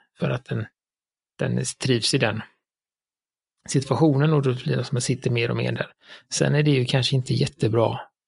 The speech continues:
för kroppen i övrigt, men hjärnan tycker det är kul. Eh,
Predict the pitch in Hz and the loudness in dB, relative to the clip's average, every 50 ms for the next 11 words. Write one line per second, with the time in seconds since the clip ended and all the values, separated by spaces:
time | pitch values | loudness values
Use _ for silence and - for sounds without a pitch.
0 | _ - - - - - - 143 147 - - 147 - - - 135 131 135 143 139 | _ -10 -8 -6 -6 -4 -4 -4 -4 -2 -2 -2 -2 -2 -2 0 2 2 2 2
1 | 120 117 123 151 180 175 - _ - - - - _ _ _ - 156 156 151 147 | 2 0 0 -2 -4 -4 -8 _ -20 -20 -20 -20 _ _ _ 0 2 4 4 4
2 | 131 123 123 127 143 165 190 170 165 147 135 127 - 127 113 - - - _ _ | 4 4 4 2 4 2 2 4 4 4 2 2 2 0 -2 -2 -4 -12 _ _
3 | _ _ _ _ - - 143 131 131 127 | _ _ _ _ -6 -2 -2 0 0 -2